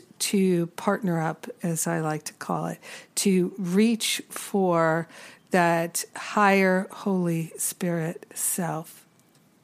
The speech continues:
And if you're new to listening to this podcast, welcome. So glad you've joined with me. We're joining together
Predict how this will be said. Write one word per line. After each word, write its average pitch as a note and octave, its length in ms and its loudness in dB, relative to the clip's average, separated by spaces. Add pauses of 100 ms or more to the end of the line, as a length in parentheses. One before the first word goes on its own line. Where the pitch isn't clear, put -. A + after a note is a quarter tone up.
(120)
And A3+ 180 6
if G#3 120 0
you're G3+ 220 4
new G3 340 6
to G#3 200 2
listening F3+ 560 2
to - 180 -4
this E3+ 240 0
podcast, E3+ 680 -2 (120)
welcome. F3+ 580 -4 (280)
So - 340 -4
glad D#3+ 300 -4
you've D#3 160 -8
joined D#3 500 -4 (1200)
with E3+ 280 0
me. E3 400 0 (1040)
We're E3 160 0
joining E3+ 480 0
together E3 640 -2